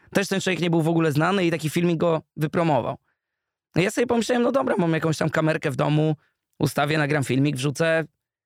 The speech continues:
i tyle". Ja nie, ja nie miałem jakichś większych oczekiwań, po prostu wtedy też byłem totalnym no-name'em, jakby wrzuciłem to tak sobie, o. No i to się zwiralowało i jakby to stworzyło mi pierwszy,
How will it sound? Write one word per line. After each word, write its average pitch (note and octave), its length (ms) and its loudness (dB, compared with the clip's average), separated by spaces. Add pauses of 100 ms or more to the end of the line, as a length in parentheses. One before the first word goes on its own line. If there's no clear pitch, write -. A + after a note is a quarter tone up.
(100)
i F3 120 0
tyle". D#3 340 0 (420)
Ja E3+ 160 -2
nie, F#3 140 4
ja F#3+ 160 0
nie G#3+ 80 2
miałem G#3 180 0
jakichś D#3 240 0
większych E3 320 -2
oczekiwań, D3 520 -2
po D#3+ 100 -4
prostu D#3+ 540 -2
wtedy E3+ 220 -2
też F3 140 0
byłem F3 160 0
totalnym F3+ 380 0
no-name'em, D#3 500 0
jakby C#3 200 -4
wrzuciłem C#3+ 320 -4
to - 80 -16
tak D3 140 -4
sobie, D#3 240 -2
o. E3 240 0 (560)
No G3 100 4
i A#3 80 0
to G3+ 340 2
się F3 220 -2
zwiralowało F3+ 680 0
i F3+ 40 2
jakby D#3+ 240 0
to F3+ 260 -2
stworzyło E3+ 400 0
mi D#3+ 140 0
pierwszy, E3+ 720 0